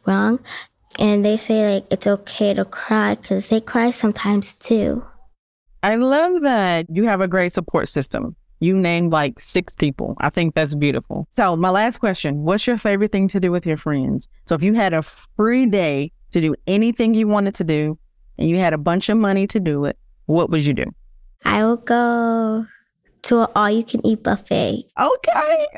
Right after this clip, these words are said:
Speaker 2: I like that. I like that. Cool. So you like to eat?
Speaker 1: Yes.
Speaker 2: Yes. When I was a kid, me and my friends, we didn't have a lot of money, but we had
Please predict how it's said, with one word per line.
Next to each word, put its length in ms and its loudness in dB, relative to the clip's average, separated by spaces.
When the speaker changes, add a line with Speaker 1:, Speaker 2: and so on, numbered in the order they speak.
Speaker 2:
I 340 2
like 180 -2
that. 300 0
I 120 0
like 280 -2
that. 220 -2
Cool. 340 -6
So 60 2
you 180 0
like 220 0
to 160 -4
eat? 300 -2
Speaker 1:
Yes. 760 -10
Speaker 2:
Yes. 320 -2
When 220 0
I 120 2
was 160 0
a 40 0
kid, 460 0
me 160 2
and 80 2
my 140 0
friends, 640 0
we 100 2
didn't 160 2
have 120 0
a 40 0
lot 160 2
of 60 -2
money, 260 0
but 140 0
we 80 0
had 320 0